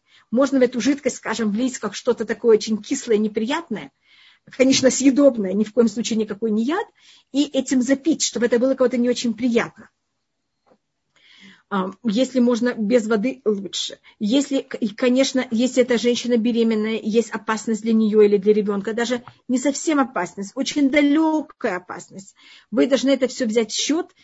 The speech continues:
и надо быть очень осторожным, чтобы, хас вахалиль, ни в коем случае не были никакие, ам, травматичные последствия.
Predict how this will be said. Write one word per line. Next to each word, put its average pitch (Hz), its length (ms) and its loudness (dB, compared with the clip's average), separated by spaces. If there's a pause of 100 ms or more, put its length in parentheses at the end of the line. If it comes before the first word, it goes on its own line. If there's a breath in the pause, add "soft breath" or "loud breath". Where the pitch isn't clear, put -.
и 226 60 -2
надо 233 180 2
быть 226 220 -2
очень 240 280 -4
осторожным, 254 540 -2
чтобы, 202 300 -8
хас 233 260 -10
вахалиль, 240 240 -2
ни 220 80 0
в 208 60 -10
коем 240 160 0
случае 233 340 -4
не 220 80 0
были 220 200 -2
никакие, 214 480 -6 (500 soft breath)
ам, 185 340 -8 (220)
травматичные 220 720 -2 (440)
последствия. 277 640 -6